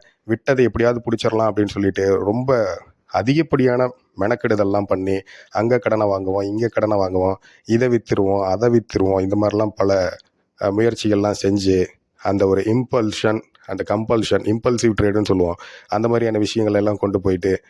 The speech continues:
நிதானம் இல்லாத போது அதோடைய ரிசல்ட் எப்படி அந்த இடத்துல நல்லபடியா வரப்போகுது? அப்போ அந்த மாதிரியான மேற்படி தவறுகள்லாம் செய்யாம, "எனக்கு ஒரு சின்ன ஆலோசனை இந்த இடத்துல தேவை, இந்த மாதிரியான எண்ணங்கள்லாம் எனக்குள்ள வந்துகிட்டு இருக்கு,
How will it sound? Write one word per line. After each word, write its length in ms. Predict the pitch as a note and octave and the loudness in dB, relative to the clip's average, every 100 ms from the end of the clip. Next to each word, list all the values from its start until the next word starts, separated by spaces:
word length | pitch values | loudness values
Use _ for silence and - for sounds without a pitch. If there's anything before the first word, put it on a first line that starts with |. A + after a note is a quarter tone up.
| _ _ - | _ _ -2
நிதானம் 440 | A2+ B2+ D3+ C#3 | 0 2 0 0
இல்லாத 240 | B2+ A#2+ A2+ | 2 2 2
போது 260 | A#2 A#2 | 2 2
அதோடைய 340 | G#2+ G#2 G2+ G2+ | 4 2 2 2
ரிசல்ட் 200 | - A2 | 0 0
எப்படி 260 | G2+ G#2+ | 0 0
அந்த 120 | G2 | 0
இடத்துல 280 | G2 F#2+ G#2 | 0 2 2
நல்லபடியா 400 | F#2+ G2 G2 F#2+ | 2 0 2 2
வரப்போகுது? 360 | F2 F2 E2 - _ _ _ | 0 -2 -8 -8 _ _ _
அப்போ 500 | - - A2+ G2+ A2+ _ _ | -8 -2 0 0 -6 _ _
அந்த 220 | - G#2+ A#2+ | -6 -4 0
மாதிரியான 300 | A#2+ A#2 A#2 | 2 2 2
மேற்படி 380 | A#2 B2 A#2+ A2 | 0 0 -2 0
தவறுகள்லாம் 400 | A#2+ B2+ A#2+ A#2+ A#2 | 0 0 0 -2 -4
செய்யாம, 460 | G#2+ A2 A#2 A2 C3 - _ _ | -6 -2 0 0 -4 -8 _ _
"எனக்கு 280 | G#2 A2 G#2+ | -2 -2 0
ஒரு 140 | G#2 G2 | 0 0
சின்ன 220 | A2+ C3+ | 0 0
ஆலோசனை 420 | A2 A#2+ A#2 G#2+ | 0 -2 0 -2
இந்த 140 | G2+ G2+ | 0 -2
இடத்துல 160 | G#2+ | -6
தேவை, 340 | G2 G2+ G2+ G#2 _ _ _ | -4 -2 0 -2 _ _ _
இந்த 140 | G#2 G#2+ | -4 0
மாதிரியான 380 | A2 A2 G#2 | 2 0 0
எண்ணங்கள்லாம் 320 | G#2 B2 A#2 A#2+ | 0 2 2 2
எனக்குள்ள 380 | A2 G#2+ G#2 | 2 2 0
வந்துகிட்டு 220 | F#2+ A2 F#2 | 0 -2 -2
இருக்கு, 340 | F2+ G2 | -4 -6